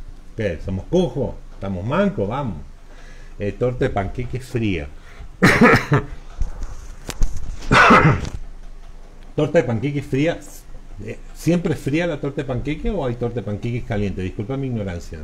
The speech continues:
Tata. Eh, <laughs> una historia larga. Es una historia larga, Tata, pero me arruinaron la vida con las albóndigas. Era mi plato. Yo dije, una cena romántica,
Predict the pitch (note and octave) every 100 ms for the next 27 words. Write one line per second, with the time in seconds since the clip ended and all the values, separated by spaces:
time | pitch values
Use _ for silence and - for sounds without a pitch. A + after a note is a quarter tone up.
0 | D2 D#2 E2 - - - - - - -
1 | - - - - - - - A#2 A2+ A2
2 | A2 G#2+ G2+ F#2+ - - - - - -
3 | - - - - A#2 A#2+ C3 B2+ G2+ B2+
4 | G#2+ E2 - - G#2 - - - - -
5 | - - - - - - - - - -
6 | - - - - - C3 C3 A#2+ B2 A#2+
7 | A#2 A2 A2 G2 F2 E2 E2 D#2+ E2 D2+
8 | E2+ D#2+ D#2+ E2+ E2+ E2 F2+ F#2 G#2 G#2+
9 | G#2 F2+ D#2+ E2+ D#2+ D#2+ D#2+ D#2 D2 -
10 | - - F2 D#2+ D2+ D2+ D2+ D2+ C#2+ C#2
11 | G2+ G#2 G#2 G2 G#2 F#2+ - - - -
12 | F#2+ G2 - G#2 - - - G#2 A2 -
13 | A2 G#2+ G2 A2+ A#2+ G#2 F#2+